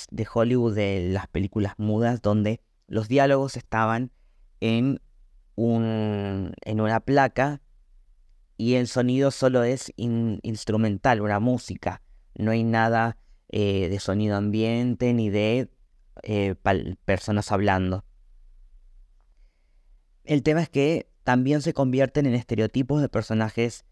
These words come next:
de cine clásico de las películas mudas. Y no es casualidad que, em, Sabrina y Hilda desconfíen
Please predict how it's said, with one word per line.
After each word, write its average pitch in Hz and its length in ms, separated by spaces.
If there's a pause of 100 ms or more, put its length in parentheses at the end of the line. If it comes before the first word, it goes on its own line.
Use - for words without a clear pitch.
(300)
de 98 420
cine 110 420
clásico 107 840
de 95 460
las 90 180
películas 92 420
mudas. 110 580 (640)
Y 143 300 (640)
no 156 260
es 180 100
casualidad 156 640
que, 131 400 (420)
em, 107 640 (120)
Sabrina 135 1000
y 104 340
Hilda 131 480
desconfíen 127 1200